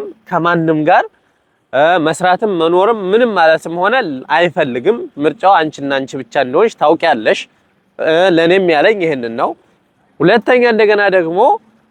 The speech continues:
እ፣ ሚፍታህ ከኔ ጋር አንድ ቀን እንኳን ለሠላሳ ደቂቃ እንኳን፣ ለሠላሳ ደቂቃ እንኳን ተለይቶኝ እንደማያውቅ ነው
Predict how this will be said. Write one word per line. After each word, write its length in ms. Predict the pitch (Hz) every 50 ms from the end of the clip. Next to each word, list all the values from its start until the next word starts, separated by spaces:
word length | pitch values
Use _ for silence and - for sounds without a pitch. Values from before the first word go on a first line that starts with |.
| _ _ -
እ፣ 120 | - 139 143 139 135 131 127 123 120 117 117 113 107 104 104 101 101 95 -
ሚፍታህ 480 | 123 160 180 - _ - 240 269 - - - - _ _ _ _ _ _ _ _ _ _ -
ከኔ 180 | 202 196 208 220 226 214
ጋር 220 | 185 240 269 311 339 415 - _ _ 185
አንድ 320 | 226 262 262 254 240 214 240 -
ቀን 200 | - 202 214 208
እንኳን 300 | 208 208 - 240 254 233 185
ለሠላሳ 560 | 170 180 185 - - 208 214 220 226 220 - 262 254 208 165
ደቂቃ 380 | 170 185 196 214 226 208 - 160 113 - _ _ _ -
እንኳን፣ 300 | 147 156 151 180 156 120
ለሠላሳ 460 | 110 123 143 - 196 196 220 226 214 285 247 202
ደቂቃ 300 | 202 190 175 180 170 - 156
እንኳን 300 | 160 160 160 233 285 381 - _ _ _ _ _
ተለይቶኝ 560 | - 180 185 196 202 196 196 - 220 208 190
እንደማያውቅ 680 | 170 165 151 170 160 160 156 156 147 160 180 170 - 160
ነው 160 | 139 110